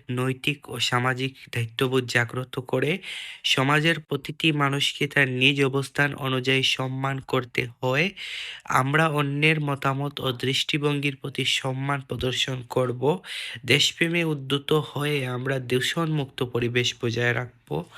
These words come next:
পারস্পরিক শ্রদ্ধাবোধ হলো মানুষ হিসেবে একে অপরকে সম্মান ও মূল্যায়ন করা। এরপর পঁয়ষট্টি নম্বর পৃষ্ঠায় আমরা দেখতে পাচ্ছি মিলকরণ রয়েছে।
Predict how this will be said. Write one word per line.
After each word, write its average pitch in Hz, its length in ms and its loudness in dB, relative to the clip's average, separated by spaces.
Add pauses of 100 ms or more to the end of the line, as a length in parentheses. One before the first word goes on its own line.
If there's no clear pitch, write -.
(540)
পারস্পরিক 160 800 2 (1120)
শ্রদ্ধাবোধ 143 800 2
হলো 117 540 2
মানুষ 135 380 0
হিসেবে 147 420 -2
একে 127 400 0 (640)
অপরকে 139 580 0
সম্মান 143 640 0
ও 156 180 -2 (420)
মূল্যায়ন 131 540 6
করা। 107 400 -4 (600)
এরপর 139 580 4 (500)
পঁয়ষট্টি 151 540 4
নম্বর 147 300 2
পৃষ্ঠায় - 500 2
আমরা 131 180 2
দেখতে 123 340 -4
পাচ্ছি 123 400 -4
মিলকরণ 120 680 0
রয়েছে। 123 540 -2